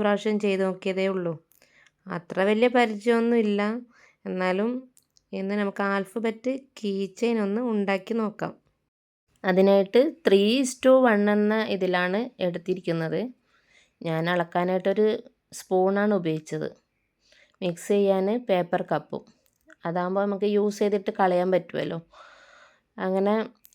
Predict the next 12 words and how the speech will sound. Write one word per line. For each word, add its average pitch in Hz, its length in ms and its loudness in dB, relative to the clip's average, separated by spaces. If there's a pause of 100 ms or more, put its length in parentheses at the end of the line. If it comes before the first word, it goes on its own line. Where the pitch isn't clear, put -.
(160)
ത്രീ 190 180 0 (140)
is 220 220 0
to 233 160 2
വൺ 196 200 2 (120)
എന്ന 202 160 0 (100)
ഇതിൽ 180 180 0 (540)
മിക്സ് 170 340 -8
ചെയ്തെടുക്കുവാണ്. 160 720 -2 (560)
ആ 160 100 -10 (140)
വലിയ 160 280 0
ബോട്ടിലിൽ 170 320 0
നിന്ന് 180 180 -2